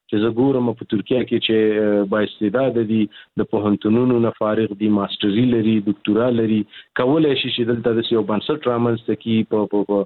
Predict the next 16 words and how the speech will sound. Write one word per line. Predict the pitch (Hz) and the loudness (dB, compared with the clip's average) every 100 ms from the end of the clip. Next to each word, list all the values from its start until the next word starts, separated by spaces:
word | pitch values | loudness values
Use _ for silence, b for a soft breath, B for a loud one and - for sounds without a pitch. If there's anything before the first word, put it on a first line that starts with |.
| B B - | B B -4
همغږۍ | 107 101 104 107 139 123 | -2 0 0 0 0 0
باندې، | 117 113 113 113 110 | 0 0 2 2 2
اه، | 107 104 101 101 | 2 2 0 0
خپلو | - 110 107 | -2 0 2
ملګرو | 104 101 131 123 117 | 0 0 0 0 0
سره، | 110 104 | 0 -2
خپلو | - 104 101 101 104 | -2 0 2 2 2
انډیوالانو | 101 101 101 101 127 123 104 | 2 2 2 0 0 0 0
سره | 110 | -2
چې | 98 98 | -2 -4
په | 98 | -2
اروپا | 95 - 131 | -2 -2 -2
کې | 131 120 | 0 0
وي، | 113 107 B B B | -2 -2 B B B
همدغسې، | 113 117 127 123 120 117 113 113 | -2 0 0 -2 0 0 2 2
اه، | 110 107 104 104 104 107 104 107 | 2 2 2 0 0 0 0 -2